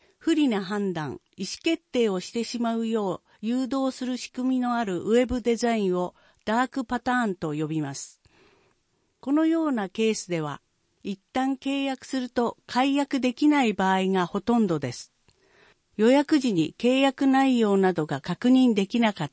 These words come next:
たり、納得できない点があったりするときは、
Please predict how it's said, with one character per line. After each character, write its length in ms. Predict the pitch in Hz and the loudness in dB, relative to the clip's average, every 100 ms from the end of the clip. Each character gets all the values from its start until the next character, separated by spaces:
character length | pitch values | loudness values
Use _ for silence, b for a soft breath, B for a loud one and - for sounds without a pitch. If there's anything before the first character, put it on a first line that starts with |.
| - | -6
た 120 | 139 | -6
り、 160 | 117 - _ _ _ _ | -6 -12 _ _ _ _
納 200 | 185 196 | 2 2
得 340 | - - 269 269 | 2 -2 0 0
で 140 | 247 | 0
き 140 | - 294 | 2 4
な 140 | 269 | 4
い 100 | 226 | 2
点 280 | - 196 185 | 2 4 4
が 140 | 180 | 4
あ 40 | 247 | 0
っ 20 | |
た 240 | - 208 | 0 -2
り 100 | 185 | 0
す 160 | - 196 | -2 -2
る 120 | 208 | -2
と 120 | 202 | -2
き 160 | 196 160 | -4 -4
は、 200 | 143 | -4